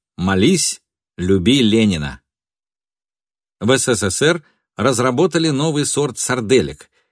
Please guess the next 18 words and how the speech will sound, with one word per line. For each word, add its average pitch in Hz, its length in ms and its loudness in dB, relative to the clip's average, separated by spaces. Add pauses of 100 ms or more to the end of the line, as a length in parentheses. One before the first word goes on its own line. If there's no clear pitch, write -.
(180)
и 110 80 0
решили 180 320 0
отправить 143 480 -2
образец 98 500 0
в 120 80 -2
американскую 110 680 0
лабораторию 117 720 2
для 135 200 -6
независимой 117 720 -2
экспертизы. 104 640 -4 (480)
Через 104 300 -2
три 120 180 2
недели 107 400 2
приходит 107 500 -2
ответ: 95 440 -4 (520)
«В 95 120 -2
образце 123 560 0
кала 151 440 0